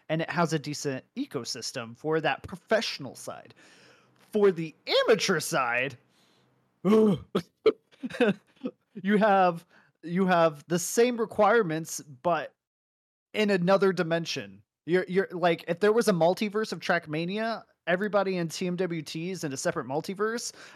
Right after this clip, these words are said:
and then the multiverses merge at All-Stars and promo relegations. Because you have the T M W T regionals playing a completely different set of maps. It doesn't matter if they're the easy version. They're a completely different set of maps. And then having to retrain yourself to go to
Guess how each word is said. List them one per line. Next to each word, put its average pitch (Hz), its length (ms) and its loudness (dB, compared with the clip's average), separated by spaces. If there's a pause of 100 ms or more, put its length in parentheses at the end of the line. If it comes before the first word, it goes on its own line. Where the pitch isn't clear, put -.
and 185 160 2
then 190 140 2
the 175 80 0
multiverses 170 840 -4
merge 180 420 -2
at 151 200 -2
All-Stars 196 720 -2
and 143 260 -8
promo 160 280 -2
relegations. 135 760 -8 (480)
Because 156 320 -2
you 156 100 -2
have 147 420 -2 (300)
the 147 100 -8
T 202 200 -4
M 208 80 -2
W 175 220 -2
T 175 160 -8
regionals 147 460 -6
playing 127 400 -4
a 135 80 -6
completely 165 600 -4
different 147 300 -6
set 147 160 -4
of 123 80 -8
maps. 113 380 -12
It 131 240 -6
doesn't 147 240 -6
matter 123 240 -4
if 120 80 -14
they're 120 140 -10
the 123 200 -14
easy 127 200 -12
version. 110 460 -18
They're 135 160 -8
a 120 40 -14
completely 143 440 -10
different 123 260 -14
set 120 120 -8
of 107 100 -14
maps. 104 340 -12 (260)
And 147 120 -4
then 147 100 -4
having 156 300 0
to 165 120 -4
retrain 147 600 -6
yourself 123 420 -10
to 143 80 -12
go 127 200 -12
to 127 300 -10